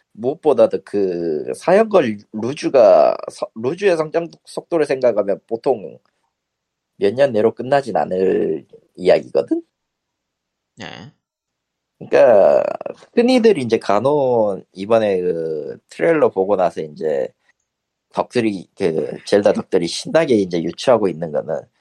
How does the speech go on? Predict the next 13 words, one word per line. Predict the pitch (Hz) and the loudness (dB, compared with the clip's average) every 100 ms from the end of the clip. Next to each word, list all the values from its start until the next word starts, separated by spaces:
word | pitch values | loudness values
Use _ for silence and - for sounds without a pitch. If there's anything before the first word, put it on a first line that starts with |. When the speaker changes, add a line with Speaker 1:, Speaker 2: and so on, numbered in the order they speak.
| _ _ _ | _ _ _
Speaker 1:
최소 | - 202 214 180 151 120 | -2 0 2 2 2 2
이제 | 92 85 87 73 57 50 - | 0 -2 0 0 -2 -6 -12
모종의 | - - 135 170 117 | -16 -8 -4 -2 0
사고로 | 135 151 165 135 101 | 0 0 2 0 0
젤다는 | - 110 123 113 90 82 73 71 64 62 _ _ _ _ - 113 | -4 -6 -2 0 2 0 -2 -6 -6 -10 _ _ _ _ -10 -10
과거로 | - 104 120 131 | -4 -2 2 2
가버렸고 | 92 92 67 - - _ _ _ _ _ _ _ _ _ _ _ | 2 0 -6 -12 -14 _ _ _ _ _ _ _ _ _ _ _
링크는 | 113 185 202 - 190 180 170 170 165 165 160 156 156 156 202 226 _ _ _ _ _ _ _ _ _ _ - | -12 -10 -12 -8 -2 2 4 6 4 4 2 0 0 2 0 -2 _ _ _ _ _ _ _ _ _ _ -2
좀 | 254 285 | 0 4
더 | 247 | 2
미래로 | 147 143 143 120 | 2 2 4 2
가가지고 | 107 101 95 92 95 | 0 -2 -4 -4 -12
서로 | - - | -6 -6